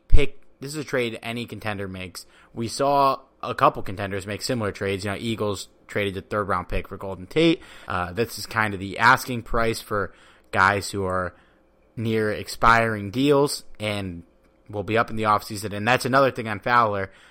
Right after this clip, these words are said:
You know, it would be nice to have him locked up long term, but the Ran-, or the Jaguars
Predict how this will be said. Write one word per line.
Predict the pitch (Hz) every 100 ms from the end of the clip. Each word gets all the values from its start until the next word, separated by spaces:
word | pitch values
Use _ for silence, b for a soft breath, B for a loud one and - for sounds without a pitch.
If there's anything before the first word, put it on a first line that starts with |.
| B
You |
know, | 147
it | 135
would | 143 127
be | 127
nice | 123 127 143
to | 113
have | 113 110
him | 107 101
locked | 101 104 104
up | 104
long | 107 101
term, | 95 110 127 147
but | 117 101 b b b b _
the | 107
Ran-, | 98 123 127 -
or | 110 92
the | -
Jaguars | 107 131 127 120 113 107 -